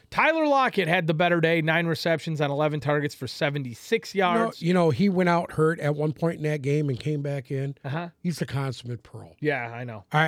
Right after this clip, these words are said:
Speaker 2: I, I think every team should have a guy like Tyler Lockett.
Speaker 1: Not very sexy, but God, does he get the
Speaker 2: No,
Speaker 1: job done.
Speaker 2: he gets the job done.
Speaker 1: And, uh, Big Bill Dissly, three receptions, three targets, one touchdown,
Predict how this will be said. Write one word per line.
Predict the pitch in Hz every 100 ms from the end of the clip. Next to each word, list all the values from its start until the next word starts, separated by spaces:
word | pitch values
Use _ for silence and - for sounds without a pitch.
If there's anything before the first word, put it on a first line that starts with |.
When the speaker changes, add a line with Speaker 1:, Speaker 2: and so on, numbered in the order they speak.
| 143 156
Speaker 2:
I, | 151 147
I |
think | 139 175 -
every | 165 160 170
team | - 170 151
should | - 139
have | 135 131
a | 127
guy | 120 120
like | 113 117
Tyler | 123 113 104 98
Lockett. | 95 95 - 98 - _ _ _
Speaker 1:
Not | 147 156 180 175
very | 180 190
sexy, | - 180 165 - 123
but | 123 -
God, | 156 135 123
does | 117
he | -
get | 131 120
the |
Speaker 2:
No, | 156
Speaker 1:
job | 151 151 165
done. |
Speaker 2:
he | 165
gets | 190 175
the | 165
job | 127 135 131 113
done. | 117 117 104 92
Speaker 1:
And, | 208 214 208
uh, | 208 196 175
Big | 143 262 214
Bill | 262 254
Dissly, | 185 247 - 196 170
three | - 202
receptions, | 220 190 214 190 - 190 -
three | 220 277
targets, | 196 196 190 175 175
one | - 139 202 247
touchdown, | - 202 - 190 180